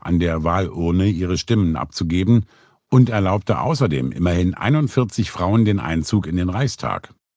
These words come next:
Die Dämme der Demokratieskepsis waren bei der Mehrheit der Menschen gebrochen. Und doch hatte die junge Demokratie mit ein paar fatalen Konstruktionsfehlern zu kämpfen. Der Reichspräsident war mit einer Fülle an Macht ausgestattet,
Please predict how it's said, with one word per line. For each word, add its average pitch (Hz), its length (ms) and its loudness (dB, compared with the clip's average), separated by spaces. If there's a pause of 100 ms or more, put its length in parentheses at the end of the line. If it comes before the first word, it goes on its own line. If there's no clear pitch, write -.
(480)
Die 82 100 2
Dämme 113 300 2
der 101 160 0
Demokratieskepsis 80 1200 -2
waren 82 320 -2
bei 76 80 -4
der 73 140 -6
Mehrheit 80 640 -4
der 87 80 -4
Menschen 80 440 -2
gebrochen. 67 640 -4 (1200)
Und 67 440 -4
doch 98 320 -2
hatte 80 200 -4
die 76 160 0
junge 80 240 2
Demokratie 82 760 0
mit 87 160 2
ein 78 160 -2
paar 87 180 -2
fatalen 90 560 -2
Konstruktionsfehlern 85 1160 -2
zu - 120 -8
kämpfen. 55 440 -8 (680)
Der 80 160 2
Reichspräsident 64 880 -4
war 76 160 -2
mit 85 160 -2
einer 87 180 -4
Fülle 139 340 -2
an 98 140 -4
Macht 113 320 -2
ausgestattet, 73 800 -8